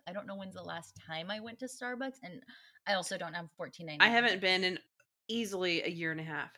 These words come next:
Speaker 2: and I still can't make ends meet. So what do you suggest I do now?
Speaker 1: Yeah, 'cause if I go to Starbucks, <laughs> honestly, like, early twenties, yeah,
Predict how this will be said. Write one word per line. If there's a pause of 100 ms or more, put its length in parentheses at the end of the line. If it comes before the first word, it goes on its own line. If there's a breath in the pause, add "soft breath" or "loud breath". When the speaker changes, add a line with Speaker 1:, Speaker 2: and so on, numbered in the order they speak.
(180)
Speaker 2:
and
I
still
can't
make
ends
meet.
So
what
do
you
suggest
I
do
now? (160)
Speaker 1:
Yeah, (160)
'cause
if (120)
I
go
to
Starbucks,
<laughs>
honestly, (460 loud breath)
like, (1000 loud breath)
early
twenties, (100)
yeah,